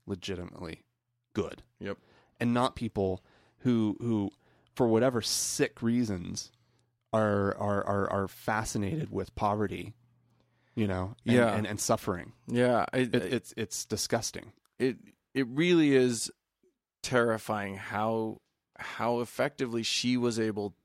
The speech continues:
Speaker 2: to do all of this.
Speaker 1: Mm-hmm.
Speaker 2: She, she did a lot of pain. She, she inflicted a lot of pain on a lot of people
Speaker 1: Mm-hmm.
Speaker 2: unnecessarily.
Speaker 1: Yeah.
Speaker 2: Thousands, millions,
Speaker 1: Yeah.
Speaker 2: maybe millions, maybe not millions,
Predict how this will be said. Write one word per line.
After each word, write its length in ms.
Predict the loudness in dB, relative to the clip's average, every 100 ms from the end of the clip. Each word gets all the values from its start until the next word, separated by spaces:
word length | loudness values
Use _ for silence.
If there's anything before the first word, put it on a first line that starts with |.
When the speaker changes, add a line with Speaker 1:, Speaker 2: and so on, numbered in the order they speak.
| _
Speaker 2:
to 80 | -8
do 400 | -6 0 2 2
all 180 | -2 -4
of 120 | -8
this. 260 | -14 -8 -4
Speaker 1:
Mm-hmm. 160 | -2 -2
Speaker 2:
She, 240 | -2 -6 -4
she 200 | -4 0
did 160 | 0 0
a 60 |
lot 320 | 0 0 2
of 140 | 0 -4
pain. 220 | -8 -6
She, 280 | -4 -2 -2
she 260 | -2 -2 0
inflicted 460 | -2 0 -2 -2 -4
a 40 |
lot 260 | 0 2 0
of 120 | -2
pain 320 | -2 0 0
on 60 | -2
a 120 | -2
lot 180 | -2 -2
of 100 | -6
people 440 | -10 -8 -8 -8 -4
Speaker 1:
Mm-hmm. 160 | -2 -2
Speaker 2:
unnecessarily. 640 | -4 -6 -6 -4 -4 -8
Speaker 1:
Yeah. 60 | -4
Speaker 2:
Thousands, 560 | 2 2 2 -2 -10 -10 -2
millions, 500 | 0 0 -6 -18 -14
Speaker 1:
Yeah. 160 | 0 2
Speaker 2:
maybe 100 | 2
millions, 480 | -2 -4 -6 -12 -8
maybe 200 | -2 0
not 140 | 0 -2
millions, 420 | -8 -12 -18